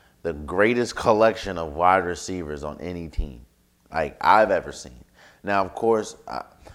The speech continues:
I'm not saying they are the greatest. I don't want people in my comments, I don't want people hitting me up, you know, give me, I don't, no. I'm not saying they're the greatest, but what I'm saying is they might be the greatest that I've ever seen, 'cause they have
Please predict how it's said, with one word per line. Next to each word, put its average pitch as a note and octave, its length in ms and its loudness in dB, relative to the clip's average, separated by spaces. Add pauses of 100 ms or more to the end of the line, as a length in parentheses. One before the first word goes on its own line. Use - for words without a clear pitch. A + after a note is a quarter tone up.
I'm F2 140 -6
not G2 200 -2
saying A2 300 -2
they G#2+ 80 -4
are A2 140 2
the A#2 80 -4
greatest. G2+ 520 2
I F2 120 0
don't F#2 120 -4
want F#2+ 300 -6
people F#2+ 320 -8
in F#2+ 60 -8
my F#2 100 -8
comments, F#2+ 420 -4
I F#2+ 40 -2
don't F#2+ 80 -4
want F#2+ 120 -6
people F2+ 220 -10
hitting F2+ 220 -4
me F2+ 140 -6
up, - 280 -4
you F#2 140 -10
know, C2+ 260 -12 (220)
give F#2 160 -4
me, F#2+ 200 -10
I E2 100 -4
don't, - 100 -10 (200)
no. D#2+ 200 -10 (880)
I'm A2+ 160 0
not C#3 240 4
saying B2+ 320 0
they're A#2 100 -2
the G#2 100 -4
greatest, F2 480 -2
but D#2 80 -12
what F2+ 140 -4
I'm G#2+ 120 -4
saying G#2 320 -4
is E2 160 -8
they A2 280 4
might G#2 380 -2
be F2+ 140 -10
the D#2 140 -6
greatest E2+ 500 -4
that - 260 -6
I've F#2 340 6
ever C#2+ 220 -8
seen, B1+ 380 -18
'cause D2 200 -14
they B2 200 4
have F#2 460 2